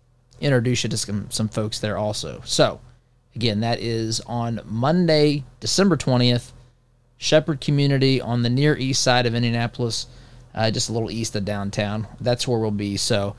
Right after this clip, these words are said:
hope to see you there. We'll continue to remind you of that up until, um, the twentieth, which is when we'll, we'll be up there. So, looking forward to that.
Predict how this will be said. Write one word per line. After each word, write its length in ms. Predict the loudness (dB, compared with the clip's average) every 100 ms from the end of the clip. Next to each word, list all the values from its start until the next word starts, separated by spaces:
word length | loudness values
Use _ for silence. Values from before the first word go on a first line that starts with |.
| -14 -20 -18 2
hope 200 | 2 2
to 80 | -2
see 160 | 0
you 100 | 2
there. 180 | 2 2
We'll 240 | 2 0 -2
continue 520 | -4 -2 0 0 0
to 320 | 0 -2 -2 -8 -18 _
remind 460 | -2 2 4 4 2
you 100 | 0
of 80 |
that 200 | 0 -2 -4 -6
up 160 | -4
until, 540 | -4 -4 0 0 0 -4 -12 -20 -20 -20 -20 -20 -18 0
um, 360 | 4 6 4 2
the 80 |
twentieth, 500 | 2 4 6 4 2
which 180 | -2 -2
is 120 | -2
when 200 | 0 0
we'll, 200 | 0 -4 -6
we'll 100 | -4
be 220 | -2 -2 -2
up 140 | -4
there. 240 | -8 -8
So, 340 | -2 2 2 2
looking 260 | 2 4 4
forward 360 | 6 4 4 0
to 100 | -2
that. 280 | -2 -6